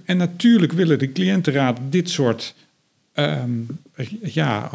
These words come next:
onderdelen vasthouden. En sommige medewerkers ook. Ja, en als je dan in totaal gaat kijken, hoeveel patiënten gaan daar dan gebruik van maken en hoeveel kost dat dan versus, hè, wat, wat je in, in, in andere ambulantiseringstrajecten nodig hebt om verder te komen,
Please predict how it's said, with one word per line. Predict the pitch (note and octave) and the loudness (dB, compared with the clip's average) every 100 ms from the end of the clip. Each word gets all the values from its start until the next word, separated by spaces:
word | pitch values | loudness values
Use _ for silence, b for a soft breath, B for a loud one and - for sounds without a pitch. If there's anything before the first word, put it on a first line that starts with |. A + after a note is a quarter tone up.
| B2+ - | -8 2
onderdelen | F3 D3+ B2 A#2+ A2+ | 4 4 4 2 2
vasthouden. | - F3 - E3 A#2+ C#3 | 0 0 0 0 2 0
En | - | 2
sommige | F3+ D3 C3+ | 2 2 4
medewerkers | D3 F3 D#3 B2 A#2 F3+ | 4 4 4 4 0 0
ook. | G3+ D#3+ - B B B B B B B | 0 0 -2 B B B B B B B
Ja, | - F3+ D#3 | -4 -2 0
en | C#3+ | 0
als | D3 - | 0 0
je | D#3+ | 0
dan | D3+ | 2
in | C3+ | 2
totaal | D3+ C#3+ E3 D#3 | 0 2 2 2
gaat | B2+ | 0
kijken, | B2 A#2+ A2+ | 0 2 4
hoeveel | C#3+ F#3+ D3+ | 4 4 4
patiënten | C3+ C#3 F3 E3 - | 2 2 4 4 2
gaan | C3+ B2 | 0 2
daar | D3+ E3+ B2+ | 4 4 2
dan | A2+ | 2
gebruik | A#2+ C3+ D#3+ D#3 | 0 2 2 0
van | C3+ | 0
maken | B2 A2+ G#2+ A2+ C3 | 0 2 0 0 0
en | C3 | 0
hoeveel | B2+ D#3+ B2 | 2 2 0
kost | C#3+ F3+ - | 0 0 0
dat | C3 | -2
dan | - A2 A2 | 0 0 0
versus, | D#3+ C#3+ - G#2+ - - _ | 2 2 2 -2 -4 -8 _
hè, | - D#3+ E3 | -4 -2 0
wat, | C#3 B2+ - F3+ | 0 -2 -6 -4
wat | C3+ B2+ - | 0 0 -2
je | D#3+ | -2
in, | C#3+ A#2+ F3 | 0 0 0
in, | C#3 B2 - | -2 -2 -2
in | C3+ - | -2 2
andere | E3+ F#3 C#3 | 4 6 4
ambulantiseringstrajecten | D3 C#3 C3+ B2 B2 B2 F3 E3 C#3+ - B2+ A2+ C#3+ | 4 4 4 2 2 4 4 4 2 2 2 2 2
nodig | C3+ C#3+ B2 - | 4 4 4 2
hebt | B2 - | 0 0
om | E3+ C3+ | 0 2
verder | C3+ E3+ D#3+ | 2 2 2
te | C3+ | 0
komen, | B2+ G#2+ G#2+ | 2 2 2